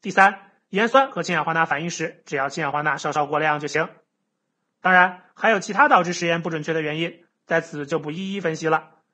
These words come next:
你可以根据最终反应升温的幅度是偏高还是偏低来进行衡量。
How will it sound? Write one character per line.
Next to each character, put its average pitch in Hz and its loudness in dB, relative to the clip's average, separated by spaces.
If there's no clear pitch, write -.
你 208 -2
可 196 -2
以 269 2
根 262 4
据 247 0
最 247 4
终 247 6
反 165 2
应 190 -2
升 233 2
温 254 2
的 226 0
幅 170 -6
度 214 -2
是 185 -4
偏 233 -4
高 233 6
还 180 0
是 160 -6
偏 226 -2
低 269 -6
来 135 -2
进 160 -6
行 143 -6
衡 147 -8
量。 151 0